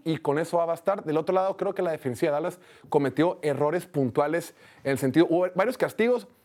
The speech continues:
que al principio, en la primera mitad, permitieron que se alargara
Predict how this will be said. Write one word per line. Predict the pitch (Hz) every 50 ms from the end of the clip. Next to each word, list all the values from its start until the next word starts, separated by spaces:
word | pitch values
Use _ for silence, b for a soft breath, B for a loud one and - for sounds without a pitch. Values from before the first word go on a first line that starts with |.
| _ _ _
que | - 156
al | 156 139
principio, | - 156 139 - 196 185 220
en |
la | 208 147
primera | 143 143 165
mitad, | 180 165 143 131 170 180 175
permitieron | - - 151 143 135 120 - 139 156
que | 147 -
se | 143 -
alargara | 135 123 120 123 127 131 147 160 156 147